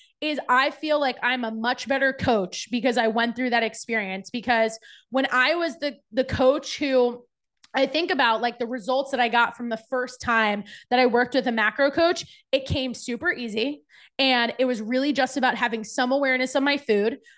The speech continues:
I didn't think twice about sleep, managing stress, having a lot on my plate, because at the time I was twenty-two and I only had to worry about myself and my ex-fiance. Like, my life really wasn't that hard.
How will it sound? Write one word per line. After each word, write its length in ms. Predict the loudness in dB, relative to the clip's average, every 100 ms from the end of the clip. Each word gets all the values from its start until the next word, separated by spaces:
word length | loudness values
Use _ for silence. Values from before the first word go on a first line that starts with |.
| -4
I 100 | -2
didn't 240 | -2 -8
think 240 | -8 -8 -6
twice 320 | -2 -2 0
about 320 | 0 0 0
sleep, 520 | -8 -6 -2 -2 -4 -8 -6
managing 580 | 0 0 -2 -4 -6
stress, 680 | -6 -8 -4 0 0 -2 -6 -20 -12
having 300 | -2 -2 -2
a 40 | -2
lot 220 | 0 2
on 80 | 0
my 140 | -4
plate, 380 | -2 0 0 0
because 420 | -2 2 4 4 2
at 160 | 0 0
the 60 | -6
time 420 | -6 -2 0 0
I 120 | 0 0
was 120 | -2
twenty-two 680 | -4 -4 -4 -4 2 4 4
and 100 | 2
I 100 | 0 2
only 240 | 2 2
had 160 | -2 -2
to 80 | -2
worry 220 | 0 0
about 180 | 0 0
myself 480 | -2 -2 2 2 0 -2
and 140 | -2
my 120 | 0
ex-fiance. 720 | 0 -4 -4 -2 -2 0 -2
Like, 140 | -2 -2
my 120 | -2
life 340 | 0 0 -2 -2
really 200 | -2 0
wasn't 300 | 0 0 0
that 180 | 0 2
hard. 380 | 2 2 0